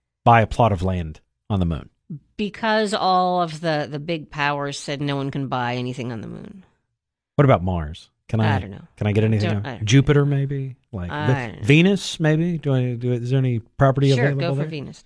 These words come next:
Speaker 2: So there becomes a thing of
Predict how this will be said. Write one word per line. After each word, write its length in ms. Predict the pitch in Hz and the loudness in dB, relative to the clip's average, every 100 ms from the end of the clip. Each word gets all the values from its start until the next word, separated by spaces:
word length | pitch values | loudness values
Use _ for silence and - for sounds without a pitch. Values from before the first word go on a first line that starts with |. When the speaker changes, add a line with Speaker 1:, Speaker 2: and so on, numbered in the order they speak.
| _ | _
Speaker 2:
So 1200 | - - - - 269 247 170 156 143 143 180 208 _ _ _ _ _ _ _ _ _ _ _ _ _ _ _ _ - | -12 -8 -6 -2 0 2 2 0 -2 -4 -6 -8 _ _ _ _ _ _ _ _ _ _ _ _ _ _ _ _ -2
there 200 | 208 202 | 0 0
becomes 440 | 220 254 262 240 | 0 0 0 0
a 120 | 196 | -2
thing 800 | - - - 208 170 135 127 131 - - | -4 -10 -4 0 0 -2 -6 -10 -12 -6
of 640 | 160 156 147 147 147 - | -2 0 0 -2 -6 -16